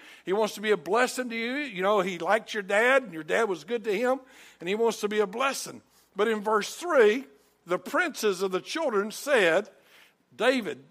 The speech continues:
do you," or, or to, to Hanun, "do you think that David does honor your father? Do you think David really sent people here to comfort you? Don't you know David sent his servants here to search the city, to spy out the city,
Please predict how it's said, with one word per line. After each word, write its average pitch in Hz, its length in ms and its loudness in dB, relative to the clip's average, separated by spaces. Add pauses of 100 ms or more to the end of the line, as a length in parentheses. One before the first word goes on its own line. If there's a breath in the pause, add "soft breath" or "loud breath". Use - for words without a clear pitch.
(140)
do 165 80 -6
you," 233 160 -4
or, 165 240 0
or 175 100 4
to, 170 240 -6
to 170 320 -2
Hanun, 170 480 -2
"do 190 140 0
you 302 240 2
think 277 440 -4
that - 240 -6
David 202 440 0
does 170 400 0
honor 202 380 0
your 175 200 -4
father? 196 560 0 (520 soft breath)
Do 208 80 -4
you 359 100 8
think 370 360 -2
David 254 340 2
really 233 300 4
sent 277 280 -4
people 247 300 -4
here 220 120 -2
to 196 100 0
comfort 202 520 -4
you? 285 240 -4 (380 loud breath)
Don't 277 280 4
you 320 120 2
know 262 260 6
David 240 340 2
sent 269 240 -4
his 208 140 -2
servants 247 480 0
here 240 180 -2
to 196 120 -4
search 254 440 -2
the 269 140 -8
city, 196 400 -2 (400 loud breath)
to 190 120 -4
spy 269 380 2
out 320 220 2
the 208 60 -8
city, 202 480 -4